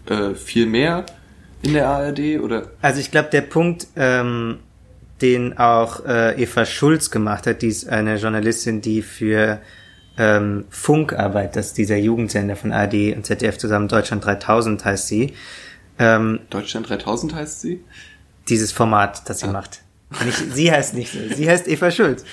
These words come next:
Speaker 1: Ah.
Speaker 2: Und, ähm,
Speaker 1: Ihr Rap-Name ist Deutschland
Speaker 2: <laughs>
Speaker 1: dreitausend.
Speaker 2: Richtig. Ähm, und, äh, sie und einige andere haben, äh, das natürlich sehr kritisiert, ähm,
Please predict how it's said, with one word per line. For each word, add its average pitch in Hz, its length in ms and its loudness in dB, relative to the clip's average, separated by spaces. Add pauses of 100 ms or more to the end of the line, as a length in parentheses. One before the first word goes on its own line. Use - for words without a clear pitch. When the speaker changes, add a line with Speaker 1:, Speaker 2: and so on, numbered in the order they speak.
(220)
Speaker 1:
Ah. 135 120 -4
Speaker 2:
Und, 151 320 0 (200)
ähm, 131 440 2 (180)
Speaker 1:
Ihr 117 200 4
Rap-Name 104 680 0
ist 104 240 -6
Deutschland - 580 0
Speaker 2:
<laughs> - 20 2
Speaker 1:
dreitausend. 98 720 -2 (480)
Speaker 2:
Richtig. 120 500 0 (360)
Ähm, 120 400 2 (300)
und, 131 400 -2
äh, 123 140 4
sie 143 160 -2
und 147 120 -2
einige 123 280 -2
andere 131 340 2
haben, 117 440 0
äh, 107 320 0 (140)
das 117 200 0
natürlich 107 280 -4
sehr 117 180 4 (180)
kritisiert, 127 800 -2 (500)
ähm, 110 540 -2